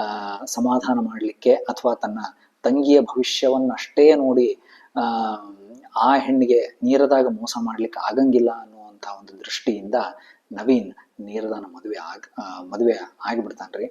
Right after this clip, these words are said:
ಆಮೇಲೆ, ಆ, ಚಾರುಲತಾ ಕೂಡ ಅಷ್ಟೇ. ಆಕಿಗೆ ಯಾವತ್ತೂ ಕೂಡ, ಆಕಿಗೆ ಎಂದೂ ಬಾಯಿ ಬರಂಗಿಲ್ರಿ. ಆ, ನವೀನ್ಗ್ ಹೋಗಿ "ನೀನು ನೀರದನ್ ಬಿಟ್ಬಿಡು,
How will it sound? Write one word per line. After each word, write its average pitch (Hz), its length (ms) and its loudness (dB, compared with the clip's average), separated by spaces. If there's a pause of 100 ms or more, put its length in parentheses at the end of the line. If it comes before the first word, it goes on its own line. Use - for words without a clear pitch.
ಆಮೇಲೆ, 123 580 0 (160)
ಆ, 113 280 -4 (260)
ಚಾರುಲತಾ 135 460 4
ಕೂಡ 127 220 4
ಅಷ್ಟೇ. - 680 -6 (140)
ಆಕಿಗೆ 120 720 -2
ಯಾವತ್ತೂ 139 920 0
ಕೂಡ, 127 180 2
ಆಕಿಗೆ 113 600 0 (240)
ಎಂದೂ 139 300 4
ಬಾಯಿ 131 260 -2
ಬರಂಗಿಲ್ರಿ. 120 580 -8 (420)
ಆ, 110 220 -6
ನವೀನ್ಗ್ 113 440 -2
ಹೋಗಿ 110 400 -4
"ನೀನು 113 260 -12
ನೀರದನ್ 117 460 -4
ಬಿಟ್ಬಿಡು, 127 480 -2